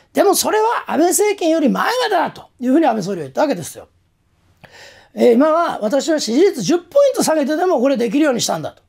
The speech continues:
まあ、これはね、やっぱりトランプ大統領としてはね、やっぱ嬉しかった。侍だというふうに言ったと。まあ、この話、私、直接ね、あの、安倍総理に伺いましたよ。この本の中にも書いてあります。日本再建を阻む人々の中に。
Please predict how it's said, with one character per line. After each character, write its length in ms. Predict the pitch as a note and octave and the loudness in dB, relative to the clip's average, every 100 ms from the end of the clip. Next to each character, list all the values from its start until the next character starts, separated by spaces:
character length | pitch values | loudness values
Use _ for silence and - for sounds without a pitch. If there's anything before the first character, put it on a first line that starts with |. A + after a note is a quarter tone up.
| _ | _
ま 100 | D#3+ | -20
あ、 20 | |
こ 160 | - G3 | -6 0
れ 60 | C4 | 2
は 100 | D#4+ | 2
ね、 240 | C4+ B2+ - - - | 0 -4 -16 -20 -6
や 60 | |
っ 40 | B3 | -2
ぱ 80 | C#4+ | 0
り 340 | F#3 G3+ F#3+ | 0 -6 -10
ト 100 | A3 | -2
ラ 100 | A#3 | -2
ン 40 | G#3 | -2
プ 80 | |
大 140 | F#3+ F#3+ | -4 -4
統 160 | G3+ | -6
領 160 | F3 - | -8 -10
と 100 | - | -16
し 80 | - | -14
て 60 | |
は 80 | E3+ | -4
ね、 100 | A#3+ | -2
や 160 | F#3+ D#3+ | -2 -4
っ 40 | |
ぱ 100 | F#3+ | -10
嬉 200 | F3 G3+ | -6 -6
し 60 | G3+ | -6
か 80 | E3 | -10
っ 20 | |
た。 140 | C3 | -14
侍 380 | - C4+ - C#4+ | -10 -4 -2 0
だ 120 | B3 | -2
と 120 | - - - | -6 -16 -8
い 20 | |
う 40 | G#3+ | -6
ふ 60 | |
う 0 | |
に 60 | F#3 | -6
言 100 | E3 | -10
っ 20 | |
た 160 | D#3 C3+ | -12 -14
と。 160 | - _ _ _ | -16 _ _ _
ま 80 | A3+ | -4
あ、 40 | |
こ 100 | A#3+ | -2
の 40 | A#3+ | 0
話、 240 | A3+ F3+ | -2 -6
私、 420 | F#3 D#3+ D#3 F3 _ _ _ - | -12 -14 -14 -14 _ _ _ -10
直 140 | - | -6
接 240 | - F4 D#4 | -2 0 2
ね、 220 | D#4 - | 0 -2
あ 140 | - A3+ | -6 -6
の、 160 | F3 | -4
安 60 | F3 | -6
倍 80 | G3+ | -2
総 140 | B3 | -2
理 60 | F3 | -2
に 100 | D#3 | -8
伺 280 | D#3+ A3 A#3+ | -8 -2 0
い 60 | |
ま 100 | A3+ | -2
し 60 | - | -6
た 60 | |
よ。 100 | G#2 | -14
こ 100 | C#3+ A3+ A3 | -10 -6 -4
の 60 | A3+ | -4
本 80 | |
の 60 | G3+ | -6
中 120 | D#3+ | -10
に 80 | C#3+ | -12
も 80 | C3 | -4
書 80 | D4 | -4
い 80 | |
て 80 | - | -4
あ 40 | C#3 | -10
り 40 | |
ま 80 | A#2 | -12
す。 100 | - | -18
日 100 | D#3+ | -16
本 220 | C#3+ D#3+ | -12 -10
再 160 | C3+ C#3+ | -8 -10
建 100 | C#3 | -12
を 40 | B2 | -14
阻 180 | C#3 | -12
む 60 | C3 | -14
人 160 | - B2 | -16 -20
々 100 | A#2 | -20
の 100 | A2 | -20
中 60 | |
に。 60 | G2 | -20